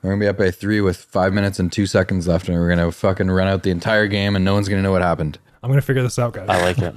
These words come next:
Speaker 1: <laughs> On fourth down.
Speaker 3: I like it. I'll take it. Do you like our chances in Green Bay?
Speaker 1: I think the playoff picture for the Seahawks has gone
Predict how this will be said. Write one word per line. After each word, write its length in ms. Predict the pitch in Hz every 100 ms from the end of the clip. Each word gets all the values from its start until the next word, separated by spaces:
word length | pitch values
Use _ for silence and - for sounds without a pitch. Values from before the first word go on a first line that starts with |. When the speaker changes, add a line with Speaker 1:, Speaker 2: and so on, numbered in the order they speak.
| -
Speaker 1:
<laughs> 80 |
On 140 | - 92
fourth 320 | - 113 95
down. 240 | 107 139 - -
Speaker 3:
I 100 | 90
like 280 | 92 90 87
it. 160 | 87 80 _ _ -
I'll 80 |
take 260 | 90 92 90
it. 160 | 85 78 _ _ - - _ _ _ _ _ _ _ _ _ _ _ _ _ _ _ _ _ _ _ _ _ _ _ _ _ _ _ _ _ _ _ _ _ _ _ _ _ -
Do 100 | -
you 40 | 127
like 140 | 123
our 80 | 135
chances 480 | 127 120 120 147 139
in 300 | 135 131 123
Green 180 | - 143
Bay? 240 | 147 185 175 _ _ _ _ _ _ _ _ _ - - _ -
Speaker 1:
I 80 |
think 340 | 92 113 117 -
the 300 | - 104 101
playoff 360 | - 113 101 107
picture 320 | 117 - 113
for 500 | - 98 95 92 92
the 120 | 92 92
Seahawks 640 | - 92 92 90 101 - - -
has 320 | - 90 82
gone 380 | - 90 87 85